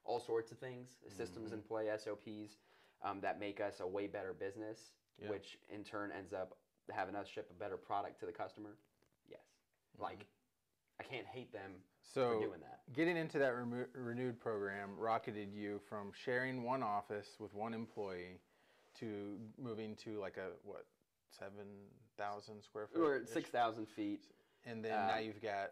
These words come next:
Speaker 2: five, six people?
Speaker 1: Uh,
Speaker 2: Something
Speaker 1: yep,
Speaker 2: like that?
Speaker 1: six people, you know, and, and we're moving again to ten thousand feet. Um, you know, we're buying a warehouse, and that's, that's gonna be something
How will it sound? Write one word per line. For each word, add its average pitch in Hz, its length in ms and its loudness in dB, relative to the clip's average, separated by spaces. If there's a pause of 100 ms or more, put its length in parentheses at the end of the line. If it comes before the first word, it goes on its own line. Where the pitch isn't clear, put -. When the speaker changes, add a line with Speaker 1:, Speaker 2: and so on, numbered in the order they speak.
(760)
Speaker 2:
five, 131 220 -10
six - 420 -10
people? 208 380 -12 (180)
Speaker 1:
Uh, 110 260 8
Speaker 2:
Something 131 140 4
Speaker 1:
yep, 175 120 10
Speaker 2:
like 170 100 -8
that? 139 80 -12
Speaker 1:
six 165 160 4
people, 113 580 2
you 117 120 -2
know, 104 300 0
and, 104 300 0 (240)
and 104 140 -4
we're 107 80 -2
moving 113 320 -2
again 95 380 -4 (100)
to 107 80 -6
ten 101 240 -4
thousand 95 340 0
feet. 90 360 -12 (100)
Um, 87 280 -8 (400)
you 101 80 -8
know, 87 60 -2
we're 87 60 -2
buying 104 300 2
a 95 40 -2
warehouse, 90 640 -2
and 87 280 -6 (560)
that's, 131 400 2
that's 131 220 2
gonna 113 180 -2
be 95 380 -2 (220)
something 104 300 -2